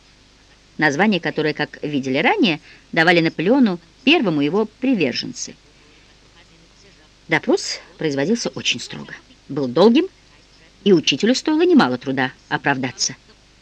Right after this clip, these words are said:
В качестве лечебного чая сушёные анютины глазки с успехом употребляются в Германии против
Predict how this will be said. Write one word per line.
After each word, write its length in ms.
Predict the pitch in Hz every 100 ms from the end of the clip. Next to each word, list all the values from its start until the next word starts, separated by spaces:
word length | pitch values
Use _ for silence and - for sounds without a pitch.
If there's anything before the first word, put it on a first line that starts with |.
| _ _ _ _ 311 - _ _ _
В 80 | -
качестве 380 | 269 - - 220
лечебного 540 | 220 254 214 202 196 - - - -
чая 280 | 247 285 330
сушёные 580 | 214 - 262 254 214 -
анютины 400 | 190 233 - 175
глазки 320 | 220 285 214
с 80 | 220
успехом 380 | - 247 240 196
употребляются 560 | - 170 180 208 -
в 40 | 160
Германии 380 | 165 240 233
против 340 | 180 - -